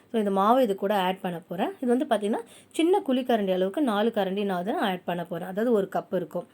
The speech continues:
உங்களுக்கு எவ்வளோ புளிப்பு வேணுமோ, நம்ம இது கூட நல்லா சேர்த்து வச்சுட்டா நல்லா உப்பி வரும், அதுக்காக தான். இது கூட வந்து பார்த்தீங்கன்னா, தேவைப்பட்ட மட்டும் ஒரு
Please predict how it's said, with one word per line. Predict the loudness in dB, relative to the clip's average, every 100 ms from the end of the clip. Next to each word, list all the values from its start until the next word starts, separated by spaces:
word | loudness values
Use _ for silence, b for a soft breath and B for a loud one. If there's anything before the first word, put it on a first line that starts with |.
| B B B B
உங்களுக்கு | -4 0 2
எவ்வளோ | 2 0 2
புளிப்பு | 0 2
வேணுமோ, | 0 0
நம்ம | 0 0
இது | -2 -4
கூட | 0 2
நல்லா | 2 2 0 2
சேர்த்து | 0 2 -2
வச்சுட்டா | -2 -2
நல்லா | 0 2
உப்பி | 0 0 0
வரும், | -2 -6
அதுக்காக | -8 -6
தான். | -2 -4 B B B
இது | B 4 6
கூட | 6 6
வந்து | 4 0
பார்த்தீங்கன்னா, | -2 -2 -2 2
தேவைப்பட்ட | 4 4 2 0 0
மட்டும் | -4 0 0
ஒரு | 2 2